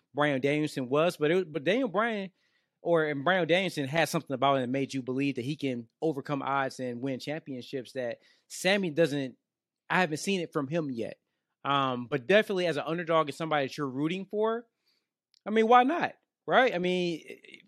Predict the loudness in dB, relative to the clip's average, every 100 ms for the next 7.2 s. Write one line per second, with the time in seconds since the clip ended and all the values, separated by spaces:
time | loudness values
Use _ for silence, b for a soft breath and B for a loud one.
0 | _ _ _ -8 -4 -2 0 2 2 4
1 | 2 2 2 2 2 2 2 2 2 0
2 | -6 -4 -4 -6 -8 -2 0 0 0 0
3 | 0 -6 -8 -6 -4 -4 -8 -18 _ _
4 | _ -10 -2 0 0 2 2 2 _ _
5 | -4 -2 -4 0 2 2 0 -4 0 0
6 | 2 2 0 -2 -2 -2 -2 -4 -4 -4
7 | -6 -10